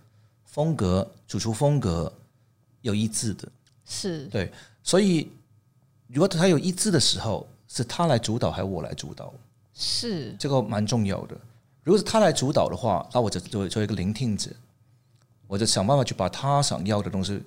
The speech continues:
Speaker 1: 通过一个视觉系统，
Speaker 2: 是。
Speaker 1: 通过材质去表，表现出来。
Speaker 2: 是。
Speaker 1: 呃，尽量走一个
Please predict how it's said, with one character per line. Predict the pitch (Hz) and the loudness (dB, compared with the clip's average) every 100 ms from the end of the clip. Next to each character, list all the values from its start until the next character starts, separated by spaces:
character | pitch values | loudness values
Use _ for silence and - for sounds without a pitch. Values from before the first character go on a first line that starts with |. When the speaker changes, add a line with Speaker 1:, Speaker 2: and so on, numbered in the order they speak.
| - | -14
Speaker 1:
通 | - 139 | -6 -2
过 | 135 113 101 - - | 0 2 0 -2 -14
一 | 127 | -10
个 | 107 | -4
视 | - | -4
觉 | 139 101 | 0 0
系 | - 113 | 0 -2
统， | - - - - | -4 -10 -12 -20
Speaker 2:
是。 | - - - | -14 -8 0
Speaker 1:
通 | 143 | 2
过 | 123 | 4
材 | - 87 | 2 0
质 | 90 - 82 - - _ _ | -2 -2 -4 -8 -14 _ _
去 | - - | -12 -4
表， | 76 55 - | -4 -4 -6
表 | 82 | -4
现 | 87 | -2
出 | 87 - | -4 -6
来。 | - - | -12 -12
Speaker 2:
是。 | - - 170 160 - _ _ | -10 -8 -8 -10 -16 _ _
Speaker 1:
呃， | - 98 92 | -4 -2 0
尽 | - 160 | 0 2
量 | 123 | 4
走 | 110 95 - - _ _ | 2 -2 -4 -12 _ _
一 | 139 | -4
个 | 120 104 98 - | 0 2 0 -4